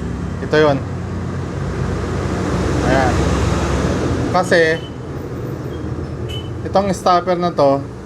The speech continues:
ito ang pumipigil para ma-clamp nyo ng gusto or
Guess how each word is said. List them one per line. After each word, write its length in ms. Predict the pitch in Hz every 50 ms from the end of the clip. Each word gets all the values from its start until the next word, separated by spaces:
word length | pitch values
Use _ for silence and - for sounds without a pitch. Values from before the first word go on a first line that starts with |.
| - - - - - - - - - - - - - - - - - - - - - - - - - - - - - -
ito 160 | 165 160 -
ang 160 | 180 185 185 180
pumipigil 880 | 185 180 175 175 175 175 185 175 170 160 143 151 147 143 139 147 156 147 - - - - - - - - - - 117 - - - - - - - - - - - - - - - - - - - - - - - - -
para 240 | - 151 151 156 165
ma-clamp 720 | 165 165 170 165 143 - - - 165 165 165 165 160 143 160 165
nyo 60 | 160
ng 140 | 160 160 160 156
gusto 400 | 147 - - - 175 160 - - - - - - - - - - - - - - - - - - - - - - - - - - - - - - - - - -
or 100 | 139